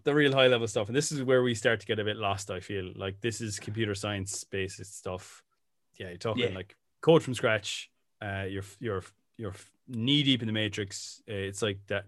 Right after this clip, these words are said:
Speaker 1: scene from Swordfish, um, where he's, like, got about four keyboards on the go.
Speaker 2: It
Speaker 1: And, and, <laughs> yeah, he looks like one of those eighties synth,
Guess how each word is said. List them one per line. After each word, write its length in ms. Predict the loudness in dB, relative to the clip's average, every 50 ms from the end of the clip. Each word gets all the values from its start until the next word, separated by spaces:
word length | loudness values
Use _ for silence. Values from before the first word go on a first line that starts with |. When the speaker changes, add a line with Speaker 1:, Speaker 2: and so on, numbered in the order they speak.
| _
Speaker 1:
scene 260 | -14 -8 -6 -4 -4 -4
from 160 | -6 -8 -10
Swordfish, 720 | -4 -2 0 0 0 -2 -4 -6 -6 -6 -8 -12 -14 -16 _ _ _ _ _ _ _ _ _ _ _ _ _ _ _ _ _ _ _ _ -14
um, 560 | -14 -12 -12 -10 -12 -12 -12 -12 -12 -14 -16 _ _ _ _ _ _ -18
where 140 | -14 -12
he's, 160 | -12 -10 -8 -10
like, 100 | -8 -8
got 140 | -8 -8
about 180 | -8 -8 -10 -10
four 240 | -8 -6 -4 -4 -4
keyboards 480 | -6 -6 -8 -6 -4 -6 -6 -6 -6
on 140 | -8 -8 -8
the 60 | -8
go. 360 | -8 -8 -6 -6 -6 -8 -10 _ _ _ _ _ _ _ -2
Speaker 2:
It 180 | -2 0 0 0
Speaker 1:
And, 600 | -4 -4 -6 -10 -14 -16 -20 -20 _ -18 -18 -18 -18 _ _ _ _ -12
and, 340 | -10 -10 -10 -8 -8 -6 -2
<laughs> 40 |
yeah, 180 | -2 0 0 0 -4 -6 -10 _ _ _ _ -20 -16 -16 -14 -14 -14 -16 -18 -18 -8 0
he 80 | 2 4
looks 160 | 4 4 6
like 120 | 4 4 6
one 100 | 6 4
of 60 | 6
those 200 | 4 4 2 2 4
eighties 360 | 4 6 6 6 4 4 2
synth, 400 | 2 4 6 6 6 4 2